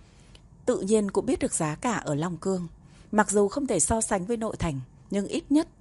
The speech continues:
cũng là một ngàn năm. Dương Diễn có thể trả góp như vậy, đúng là khiến người khác vô cùng bội phục. Chỉ là cô chưa kịp nói những suy nghĩ của mình ra, Dương Diễn đột nhiên mở miệng,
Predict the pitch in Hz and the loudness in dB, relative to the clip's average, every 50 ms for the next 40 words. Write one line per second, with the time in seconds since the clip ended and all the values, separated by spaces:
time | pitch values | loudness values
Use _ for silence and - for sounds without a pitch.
0 | - - - 208 - 233 247 226 180 160 160 156 - 156 160 151 135 139 165 180 | -8 -4 -2 -2 0 0 0 0 0 0 -2 -4 -4 -4 -4 -2 -2 -2 -4 -4
1 | 185 156 - - - - - - - - - - - - - - - - - - | -6 -8 -12 -18 -20 -20 -20 -20 -20 -20 -20 -20 -20 -20 -20 -20 -20 -20 -20 -20
2 | - - - - - - - 175 208 185 185 165 185 185 165 117 339 - - - | -20 -20 -20 -20 -12 -2 2 4 4 4 2 2 0 0 0 0 -2 -4 -4 -4
3 | - 262 - 247 185 - - 180 147 139 - 269 302 - 208 202 196 175 180 165 | -2 0 2 0 0 0 0 -2 -2 -2 -2 -4 -4 -4 -4 -4 -2 -2 -2 -4
4 | 147 - - - - - - - - 190 180 190 226 262 254 214 175 - - 165 | -4 -6 -12 -20 -20 -20 -16 -4 0 0 0 2 2 0 0 0 -2 -2 -4 -4
5 | 156 196 233 226 185 - 233 277 - - 226 226 220 - 180 151 139 - 110 - | -4 -2 -2 -2 -2 -2 -4 -6 -2 2 2 2 2 0 -2 -2 0 0 -2 -2
6 | - - 135 - - - - - - - - - - - - - - - - - | -2 -6 -6 -6 -10 -20 -20 -20 -20 -20 -20 -20 -20 -20 -20 -20 -20 -6 2 4
7 | 208 190 185 180 170 - - 220 214 214 208 - 262 - - 190 - - 165 160 | 4 6 6 4 2 2 0 0 2 2 0 -2 -2 0 -2 -2 -2 -2 -2 0
8 | 151 160 214 277 262 - 185 - - 214 180 180 - - - 220 175 156 147 135 | 0 2 2 2 0 0 -2 -2 -2 -2 -4 -4 -6 -6 -4 -4 -2 -2 -4 -4
9 | 127 170 165 165 170 160 - - - - - - 214 214 196 214 - - 214 208 | -4 -4 -4 -4 -6 -8 -14 -20 -20 -8 0 2 2 4 4 2 0 2 0 -2
10 | 165 - 175 180 165 165 165 143 123 139 156 - | -2 -2 -4 -4 -4 -4 -4 -4 -4 -4 -6 -6